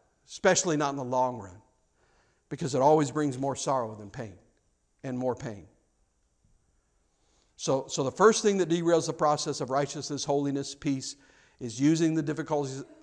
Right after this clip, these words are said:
difficulties of our life as justification to sin, when, when God wants to use them to grow you and to mature you. Number two is bitterness. In his book, Above All Earthly Powers,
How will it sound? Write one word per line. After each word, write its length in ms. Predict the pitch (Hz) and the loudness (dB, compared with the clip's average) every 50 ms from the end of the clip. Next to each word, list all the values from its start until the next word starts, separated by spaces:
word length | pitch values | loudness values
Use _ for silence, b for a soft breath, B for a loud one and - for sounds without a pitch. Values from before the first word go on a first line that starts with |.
| 165 151 | -10 -4
difficulties 580 | 131 170 190 180 147 156 165 156 143 147 127 151 | -2 -2 -2 0 0 0 0 0 0 -2 -4 -4
of 100 | 143 139 | -2 0
our 100 | 139 135 | 0 0
life 240 | 131 127 131 139 - - b b b b b b b | 2 0 0 0 -2 -8 b b b b b b b
as 200 | 127 123 110 - | -10 -10 -10 -8
justification 760 | - 151 151 139 - - - 151 - - 139 139 - - 127 | -4 -2 -2 -2 -2 -6 -10 -8 -4 -2 -2 -2 -2 -6 -6
to 60 | 123 | -6
sin, 320 | 113 - 165 135 107 95 - b b b b b b b b b | -6 -6 -6 -6 -8 -8 -14 b b b b b b b b b
when, 280 | - 135 127 127 127 131 | -10 -8 -6 -6 -6 -6
when 140 | 135 135 | -8 -8
God 320 | 120 117 135 151 185 170 147 | -2 2 6 6 6 6 4
wants 220 | 151 139 127 - | 0 -4 -4 -6
to 100 | - - | -10 -8
use 240 | 147 143 143 135 117 | -4 -2 -2 -2 -2
them 140 | 143 131 123 | -4 -6 -6
to 100 | 120 127 | -6 -10
grow 380 | 104 110 127 151 160 170 175 | -8 -4 0 4 4 4 4
you 420 | 165 143 131 123 120 120 120 120 120 _ _ - | 4 2 -2 -6 -6 -6 -8 -10 -14 _ _ -12
and 160 | 135 127 113 | -12 -10 -10
to 80 | 147 | -10
mature 440 | 120 113 104 - - - 139 123 110 | -10 -10 -8 -8 -6 -4 -4 -4 -6
you. 140 | 98 - - - _ _ _ _ _ _ _ _ _ _ _ _ _ _ _ _ _ _ _ - | -10 -14 -18 -20 _ _ _ _ _ _ _ _ _ _ _ _ _ _ _ _ _ _ _ -6
Number 220 | 135 139 170 190 | -2 2 2 2
two 320 | 185 - 196 170 165 165 160 | 2 4 4 4 4 4 2
is 100 | 143 - | 0 -2
bitterness. 640 | - 143 123 113 98 98 - - - - - - _ _ _ _ _ _ _ _ _ _ _ _ _ _ _ _ _ _ _ _ _ _ _ _ _ - | -4 -6 -6 -6 -8 -14 -18 -20 -18 -18 -18 -18 _ _ _ _ _ _ _ _ _ _ _ _ _ _ _ _ _ _ _ _ _ _ _ _ _ -8
In 160 | 151 170 208 | -4 -2 -2
his 180 | 151 - 113 | 0 -2 -2
book, 300 | 120 139 196 196 196 - - | 0 2 2 2 2 0 -6
Above 320 | 151 139 135 156 160 156 | -4 0 2 2 4 4
All 360 | 160 151 151 151 151 156 156 - | 6 4 4 4 2 0 -2 -2
Earthly 400 | 143 156 151 147 - 156 147 135 | 0 -2 -2 -2 -2 -4 -4 -4
Powers, 640 | - 147 147 147 147 143 143 135 139 135 - - | 0 2 4 4 4 4 2 0 -2 -4 -8 -12